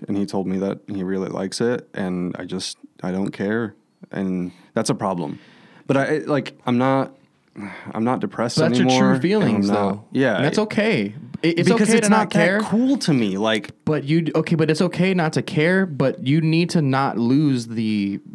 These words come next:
Speaker 2: true message in that, dude. That's what you need to take out of it. Appreciate it or not, or give a fuck or not, feel like a little giddy kid, doesn't matter, but
Speaker 1: Yeah.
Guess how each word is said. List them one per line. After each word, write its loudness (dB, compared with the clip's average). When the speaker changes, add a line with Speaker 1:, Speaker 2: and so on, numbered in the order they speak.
Speaker 2:
true 0
message -2
in -2
that, -2
dude. 0
That's 0
what 0
you 0
need 0
to 0
take -2
out 0
of 0
it. -2
Appreciate 0
it -2
or 0
not, 2
or 2
give 0
a 2
fuck -2
or -2
not, 0
feel 2
like 0
a 2
little 0
giddy 2
kid, -2
doesn't 2
matter, 2
but 0
Speaker 1:
Yeah. -8